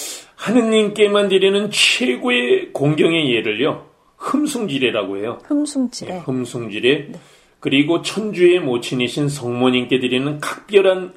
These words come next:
Speaker 1: 공경을 상경지례.
Speaker 2: 음, 상경지례.
Speaker 1: 예. 그리고 성인, 성녀들께 드리는 공경의 예를 공경지례라고 하죠.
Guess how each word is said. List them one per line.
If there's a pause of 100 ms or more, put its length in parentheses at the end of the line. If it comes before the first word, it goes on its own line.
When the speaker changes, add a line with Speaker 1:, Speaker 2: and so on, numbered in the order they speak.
(120)
Speaker 1:
공경을 (200)
상경지례.
Speaker 2:
음,
상경지례.
Speaker 1:
예. (240)
그리고
성인,
성녀들께
드리는 (400)
공경의
예를 (220)
공경지례라고
하죠.